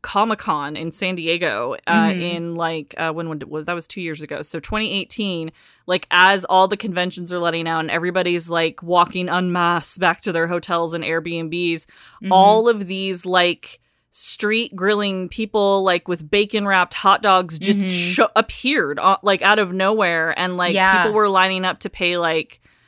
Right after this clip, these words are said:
Speaker 1: five dollars, ten dollars for just, like, something to eat immediately after walking
Speaker 2: Mm-hmm.
Speaker 1: around all day. And then I noticed them more and more. Yeah.
Speaker 2: Yeah, they set up a lot outside of different events or in tourist
Speaker 1: Mm-hmm.
Speaker 2: areas. So you'll see them,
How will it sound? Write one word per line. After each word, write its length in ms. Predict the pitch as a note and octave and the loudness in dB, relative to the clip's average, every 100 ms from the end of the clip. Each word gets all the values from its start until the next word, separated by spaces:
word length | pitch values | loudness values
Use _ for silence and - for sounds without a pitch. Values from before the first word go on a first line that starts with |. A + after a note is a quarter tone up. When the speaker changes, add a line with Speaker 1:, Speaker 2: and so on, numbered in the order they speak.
| _ _ | _ _
Speaker 1:
five 400 | - F3 E3+ F3 | 2 4 6 4
dollars, 600 | E3+ F3 F3 F3 F3 - | 4 4 4 0 0 -4
ten 340 | - F3+ E3+ | -6 -6 0
dollars 680 | E3 E3 E3+ E3 D#3+ D#3+ - | 4 4 4 0 -2 -4 -8
for 160 | - E3+ | -8 -6
just, 400 | F3 E3 - F3 | -2 -2 -2 -2
like, 280 | F3 D#3+ | 0 0
something 420 | - G3+ E3 F3 F3 | -2 -2 -2 -4 -6
to 180 | G#3+ - | -8 -8
eat 200 | F#3+ - | -8 -6
immediately 800 | F3+ F3 F3 F3+ E3 - D#3 D3+ | -4 -4 -6 -4 -4 -4 -6 -4
after 280 | D3+ - D#3 | -4 -4 -4
walking 260 | D3+ G3+ G3+ | -2 0 0
Speaker 2:
Mm-hmm. 40 | F#3+ | -2
Speaker 1:
around 200 | D3+ D#3 | -4 -4
all 140 | D3+ D3+ | -6 -6
day. 340 | D3 A2+ E3 - - _ | -8 -6 -6 -8 -20 _
And 120 | F#3+ G#3 | 0 4
then 80 | G#3 | 4
I 80 | G#3 | 4
noticed 380 | G3+ F#3+ F3+ | 4 2 0
them 120 | G#3 F3+ | -2 -2
more 200 | F3 E3+ | -2 -2
and 80 | D#3+ | -4
more. 380 | D#3+ D3 D3 E3 | -6 -6 -6 -8
Yeah. 300 | E3+ D3 D3+ D#3+ | -6 -6 -8 -2
Speaker 2:
Yeah, 220 | A3+ A3 | 2 2
they 140 | A3 A3+ | 2 -2
set 280 | - B3 | -2 0
up 160 | C4+ D4 | 0 -2
a 40 | C4+ | -4
lot 300 | G3+ F3+ - | 2 2 4
outside 480 | F#3 F3 - F3 F3 | 0 -4 -4 -4 -4
of 140 | E3+ | -6
different 400 | F3 E3+ E3+ - | -10 -8 -10 -10
events 640 | D#3 D3 C#3 D#3+ G3 - - | -12 -8 -8 -8 -10 -12 -10
or 140 | E3+ E3 | -8 -8
in 160 | D3+ | -8
tourist 380 | - F3 E3 G3 | -12 -8 -6 -4
Speaker 1:
Mm-hmm. 80 | F3 | -4
Speaker 2:
areas. 460 | F3+ F3+ F#3 F#3 F#3 | -4 -4 -4 -6 -6
So 100 | F3+ | -6
you'll 160 | E3 | -6
see 220 | - F#3+ F3 | -8 -8 -6
them, 380 | E3 D#3+ D#3+ | -4 -6 -8